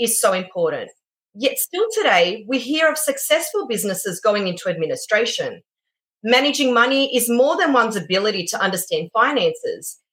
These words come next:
It's also about the culture and habits of an organization. Today, my co-host, C E O of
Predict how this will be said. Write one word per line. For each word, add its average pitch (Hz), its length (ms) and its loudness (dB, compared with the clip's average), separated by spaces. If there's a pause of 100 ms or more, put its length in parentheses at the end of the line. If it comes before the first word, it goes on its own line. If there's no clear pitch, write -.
(120)
It's 277 260 -2
also 349 400 0
about 240 280 2
the 240 140 -6
culture 208 520 -2 (160)
and 208 100 -2
habits 220 560 2
of 196 140 0
an 185 80 -4
organization. 165 960 -2 (800)
Today, 269 260 6
my 262 160 2
co-host, 247 600 2
C 240 160 2
E 233 40 6
O 226 60 4
of 226 80 -6